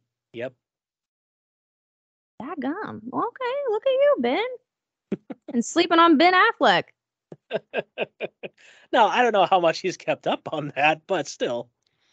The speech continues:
Speaker 2: Eh, eh, well.
Speaker 1: You know, there's still rumors that he's gonna pop up again as Batman. That'll be going around for a while, but still, I mean, yeah.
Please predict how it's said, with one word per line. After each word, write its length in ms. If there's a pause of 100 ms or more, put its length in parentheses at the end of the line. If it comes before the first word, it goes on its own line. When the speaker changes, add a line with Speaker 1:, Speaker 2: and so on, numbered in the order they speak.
Speaker 2:
Eh, 200
eh, 200 (120)
well. 160 (520)
Speaker 1:
You 140
know, 220 (760)
there's 160
still 200
rumors 340
that 120
he's 200
gonna 160
pop 280
up 140
again 240
as 140
Batman. 400
That'll 160
be 220
going 260
around 260
for 120
a 60
while, 300
but 160
still, 300
I 80
mean, 180
yeah. 240